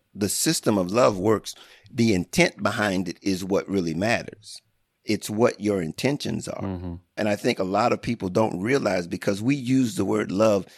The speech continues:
Speaker 1: so interminglingly with so many different things. You know, "I love this, I love that, I love this."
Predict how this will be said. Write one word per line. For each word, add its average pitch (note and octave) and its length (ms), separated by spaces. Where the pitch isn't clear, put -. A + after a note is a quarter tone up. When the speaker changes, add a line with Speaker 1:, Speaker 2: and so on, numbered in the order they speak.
Speaker 1:
so - 640
interminglingly A2 880
with F2 220
so - 340
many A2+ 260
different F2+ 440
things. F2+ 520
You F#2+ 140
know, F#2 120
"I G2+ 120
love G2 320
this, G2 300
I F#2+ 80
love F#2+ 240
that, F#2+ 240
I E2+ 60
love F#2 260
this." G2 200